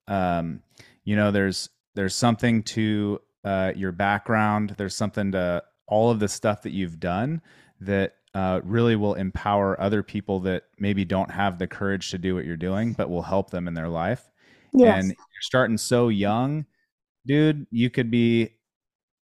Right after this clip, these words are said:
Speaker 1: uh, you don't do it to be in the big time, but you've got a story that, that could do that. So, um,
Speaker 2: Yes.
Speaker 1: I would encourage you to, you know, keep on keeping on, dude. That's pretty,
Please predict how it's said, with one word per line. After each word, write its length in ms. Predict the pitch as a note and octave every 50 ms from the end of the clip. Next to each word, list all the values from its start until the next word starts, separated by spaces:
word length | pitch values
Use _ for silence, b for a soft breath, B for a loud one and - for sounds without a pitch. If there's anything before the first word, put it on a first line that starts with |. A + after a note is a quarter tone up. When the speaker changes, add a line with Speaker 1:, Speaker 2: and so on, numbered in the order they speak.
| _ -
Speaker 1:
uh, 300 | A2+ A2 G#2+ G#2 G#2 - - -
you 100 | A#2 A#2+
don't 260 | C3 C#3+ C#3+ A#2+ A2
do 180 | G#2+ B2 C3
it 100 | C3+ - -
to 60 | A#2+
be 160 | A2 B2 B2
in 80 | A#2+ A#2
the 80 | A2+
big 280 | G2+ G2+ A#2+ B2 A#2+ A2+
time, 380 | - A2+ G#2+ G2+ G2+ G2+ G2 -
but 160 | - G#2+ F#2+ -
you've 120 | A2 G#2
got 180 | G#2+ A#2+ A#2 A2
a 60 | G2+
story 420 | - - - A#2+ A#2 A#2 A2+ G#2+ G2
that, 160 | G2 F#2 - _
that 120 | - G#2 G2
could 200 | - G#2+ F#2+ F2+
do 160 | G2+ G2+ G2
that. 340 | F#2 F2+ E2 D#2 - - -
So, 420 | - G#2 F#2+ F#2+ F#2 F#2 E2+ - _ _ -
um, 240 | G2+ - B3 B3+ A#3+
Speaker 2:
Yes. 300 | A3+ A3 G#3+ - - - - -
Speaker 1:
I 60 | G#2+
would 60 | G#2+ G2+
encourage 400 | G2 - - A#2+ A2+ A2+ G#2 A2
you 60 | G#2+
to, 140 | G2+ F#2+ F#2 _ _ _ -
you 100 | A2 G#2
know, 280 | G2 F#2+ F#2 F2+ F#2 _ _ _ _ _ _ _ _ _ _ _ _ _ _ _
keep 180 | - B2 A2 B2
on 160 | A2 G2+ G2
keeping 300 | - A#2 A2+ G2+ G#2 G2+
on, 160 | F#2+ F#2 F2+
dude. 120 | F2+ F2+ F2
That's 180 | G2 F#2+ -
pretty, 400 | - - - G#2+ G#2 G2+ F#2+ F2+